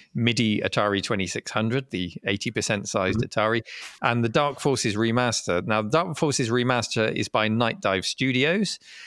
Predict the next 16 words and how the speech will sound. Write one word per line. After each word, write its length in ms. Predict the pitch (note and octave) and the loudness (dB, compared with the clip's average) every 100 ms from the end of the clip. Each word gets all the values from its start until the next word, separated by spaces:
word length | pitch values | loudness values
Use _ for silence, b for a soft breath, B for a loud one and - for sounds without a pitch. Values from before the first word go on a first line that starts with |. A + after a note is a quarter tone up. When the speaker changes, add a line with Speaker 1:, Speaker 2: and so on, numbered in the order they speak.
| B - | B -6
Speaker 1:
and, 340 | A2 G#2+ G#2+ G2+ - | 0 2 2 0 0
uh, 300 | A#2+ G#2 G#2+ - | 2 4 2 -2
more 280 | B2+ F#3 A#3 | 0 2 4
than 140 | B2+ | 4
one 160 | A2 G#2+ | 2 2
of 100 | G2+ | 2
our 140 | G#2 | 2
vigilant 460 | G#2 G2 G#2+ G#2 G#2+ | 2 0 0 0 0
listeners 400 | G2+ - G#2 F#2+ | -2 0 0 0
pointed 360 | - A2 G2+ | -2 -2 0
out 200 | G#2+ A2 | 0 0
that 200 | G#2+ G#2+ - | -2 -2 -2
Atari 360 | D3 C#3 A#2+ A#2 | 0 2 2 0
acquired 560 | - - E3 B2 G#2 G#2+ | -2 2 2 2 0 0
Night 240 | G2 G2 | 0 0
Dive 460 | F#2 F2+ F#2+ G#2+ | 0 2 2 -2